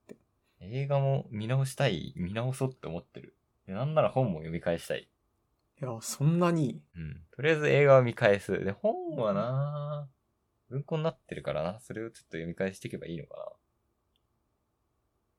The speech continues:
Speaker 2: てなってるね。
Speaker 1: いいっすね。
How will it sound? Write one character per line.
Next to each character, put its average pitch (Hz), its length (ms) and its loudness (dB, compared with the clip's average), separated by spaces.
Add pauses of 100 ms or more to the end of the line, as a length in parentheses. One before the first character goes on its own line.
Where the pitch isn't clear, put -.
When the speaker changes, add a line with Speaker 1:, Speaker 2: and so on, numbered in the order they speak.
Speaker 2:
て - 100 -16 (160)
な 78 80 -8
っ 76 60 -14
て - 160 -20
る - 120 -20
ね。 - 160 -20 (560)
Speaker 1:
い 127 160 -8
い - 20 -10
っ - 20 -16
す - 220 -12
ね。 98 400 -16